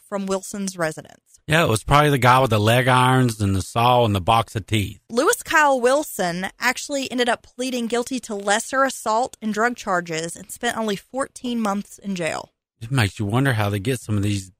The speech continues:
Speaker 2: plea deals sometimes.
Speaker 1: Well, D N A testing did reveal that the hair and teeth found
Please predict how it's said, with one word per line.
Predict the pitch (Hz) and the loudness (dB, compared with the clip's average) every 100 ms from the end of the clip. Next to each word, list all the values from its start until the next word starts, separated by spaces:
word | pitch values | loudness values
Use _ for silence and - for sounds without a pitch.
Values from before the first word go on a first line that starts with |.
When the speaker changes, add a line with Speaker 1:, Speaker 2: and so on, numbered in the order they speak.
| _ _ - | _ _ -6
Speaker 2:
plea | 117 165 | -2 -2
deals | 208 110 90 | -2 -4 -4
sometimes. | - 90 85 87 82 82 82 - | -8 -10 -10 -10 -10 -10 -12 -2
Speaker 1:
Well, | 240 220 - 233 | 0 0 -4 -8
D | 285 | -6
N | 381 | -4
A | 349 | -4
testing | 339 247 - 202 190 196 - | -2 -4 -4 -8 -8 -8 -8
did | 196 277 | -4 -2
reveal | 359 294 226 214 | -2 -2 -2 -2
that | 202 - | -4 -6
the | |
hair | 175 233 269 | -6 -2 -2
and | 269 | -4
teeth | - 240 233 - | -6 -10 -10 -6
found | 208 214 226 240 247 | -2 0 -2 -2 -6